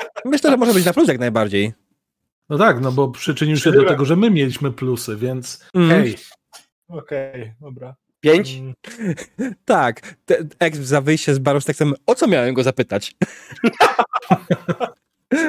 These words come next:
Speaker 1: Jak najbardziej się zgadzam, to jest szóste.
Speaker 2: Czyli co, przechodzimy do tych elementów, y, czat wybiera najlepsze momenty?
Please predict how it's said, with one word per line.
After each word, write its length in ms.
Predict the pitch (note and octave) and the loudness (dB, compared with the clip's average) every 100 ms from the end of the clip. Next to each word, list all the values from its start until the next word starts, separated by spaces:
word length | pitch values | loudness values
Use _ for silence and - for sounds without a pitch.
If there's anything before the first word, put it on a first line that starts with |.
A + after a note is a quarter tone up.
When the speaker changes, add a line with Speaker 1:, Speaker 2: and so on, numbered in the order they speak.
| A3+ - | 0 2
Speaker 1:
Jak 180 | D#3 D#3+ | 2 2
najbardziej 320 | E3+ D#3+ D#3+ | 2 2 -2
się 120 | D#3 | -4
zgadzam, 440 | C#3+ C3+ A2+ G#2 G#2+ | -2 0 -2 -4 0
to 80 | |
jest 140 | D3+ - | 0 0
szóste. 400 | C#3 - A#2+ F3 - | -2 0 0 0 -2
Speaker 2:
Czyli 160 | C#3 | -6
co, 160 | - C#3 | -4 -4
przechodzimy 520 | - C#3 D3+ C3+ D3 | -2 -2 -2 -2 -2
do 140 | C#3 | 0
tych 300 | C3 C#3 B2+ F3 | 0 -2 -4 -6
elementów, 680 | C#3 C#3 C#3 C3 C#3+ C3+ - - | -2 -2 -2 -4 -4 -6 -10 -8
y, 160 | B2 A#2+ A#2 _ C3 _ E3 _ _ | -6 -6 -10 _ -20 _ -20 _ _
czat 240 | - C#3+ | -2 0
wybiera 420 | C3 C3+ C3 C3+ C3+ | 0 0 0 -2 -2
najlepsze 460 | C3 C3+ B2+ D3 | -4 -6 -6 -8
momenty? 560 | C#3 C#3+ C#3+ A#2+ A#2+ | -6 -8 -8 -8 -8